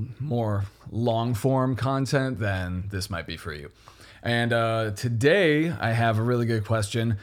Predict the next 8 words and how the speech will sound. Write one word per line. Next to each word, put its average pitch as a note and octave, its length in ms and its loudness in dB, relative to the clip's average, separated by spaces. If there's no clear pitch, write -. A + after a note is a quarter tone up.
from A#2 200 0
a - 20 0
friend A#2 240 0
of A#2 80 2
mine, A2 400 2
and G2+ 80 0
she B2+ 220 2
asked, A2 580 0